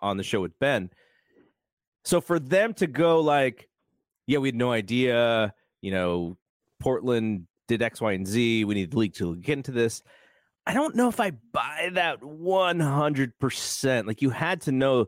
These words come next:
like, the first thing you ask Portland when you're doing this deal is, "I,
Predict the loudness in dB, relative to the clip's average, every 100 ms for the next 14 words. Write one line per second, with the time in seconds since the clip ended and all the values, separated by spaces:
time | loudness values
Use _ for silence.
0 | -2 _ -4 0 -4 -2 2 2 0 -2
1 | 2 2 2 0 -4 -4 -10 -20 -2 0
2 | 0 0 -2 -4 -8 _ _ _ _ _
3 | _ _ _ _ -2 2 2 2 2 0
4 | 0 0 2 0 0 0 -2 -6 -14 _
5 | _ _ _ _ _ -2 -2